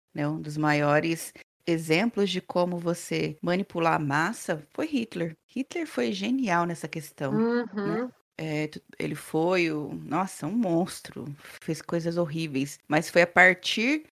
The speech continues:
Speaker 1: dessa, dessa jogada de mestre dele, utilizando as mídias pra trazer as pessoas, a massa, pra, pra opinião dele, é que ele conseguiu fazer tudo que ele fez.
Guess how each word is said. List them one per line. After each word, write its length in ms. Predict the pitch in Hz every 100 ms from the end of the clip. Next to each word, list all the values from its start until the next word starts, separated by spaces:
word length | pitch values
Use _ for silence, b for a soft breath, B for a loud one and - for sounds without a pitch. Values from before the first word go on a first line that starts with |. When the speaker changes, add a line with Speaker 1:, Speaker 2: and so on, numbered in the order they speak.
| -
Speaker 1:
dessa, 760 | 170 170 180 - 180 147 135 - _ - -
dessa 840 | 165 165 - 180 175 165 156 147 147 -
jogada 600 | - 180 165 185 285 294
de 120 | 247
mestre 500 | 240 208 220 - 240
dele, 320 | 175 147 139 147
utilizando 640 | - - 151 160 156 170 180
as 200 | 175 160
mídias 580 | 151 156 208 175 151
pra 160 | - 165
trazer 540 | 160 160 151 151 160 156
as 160 | 147
pessoas, 760 | - 151 - 160 151 - - -
a 80 | 156
massa, 480 | 147 147 147 - 143 - _
pra, 460 | 196 160 156 151 143 -
pra 140 | -
opinião 520 | 147 - 160 160 160
dele, 460 | 151 156 226 190 170 _ _ _
é 80 | -
que 100 | -
ele 80 | 156
conseguiu 460 | 185 185 175 175
fazer 240 | 185 196 208
tudo 160 | -
que 80 | -
ele 80 | 285
fez. 460 | - - 165 -